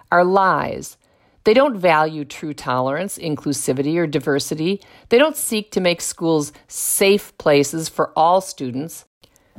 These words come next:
They don't care if Orthodox Jews, Muslims, or theologically Orthodox Christians feel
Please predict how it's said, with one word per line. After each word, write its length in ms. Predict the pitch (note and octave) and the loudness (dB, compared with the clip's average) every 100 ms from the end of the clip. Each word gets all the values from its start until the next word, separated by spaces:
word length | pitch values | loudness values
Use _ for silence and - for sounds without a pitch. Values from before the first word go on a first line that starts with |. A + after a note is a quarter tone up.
| - | 0
They 120 | A3 | 4
don't 240 | B3 - | 4 0
care 380 | - G#3 F#3 F#3 | -4 0 0 0
if 140 | F#3 - | -2 -2
Orthodox 640 | E3 F3 F#3+ F3 E3+ - | 0 2 2 2 2 -2
Jews, 560 | - - E3 D#3+ D#3+ E3 | -14 -6 -2 -2 -4 -4
Muslims, 580 | E3 E3 E3 E3 E3 E3+ | 0 2 2 0 -2 -4
or 100 | E3+ | -6
theologically 800 | - F#3+ F3 E3 D#3+ E3 E3 D#3 | -6 -2 2 4 2 0 -6 -2
Orthodox 580 | D#3 D#3+ E3 D3+ - | 0 0 2 0 -2
Christians 600 | - - D#3+ - D#3 D#3+ | -12 -6 -6 -4 -6 -6
feel 420 | - D#3+ D3+ D3+ | -8 -2 0 0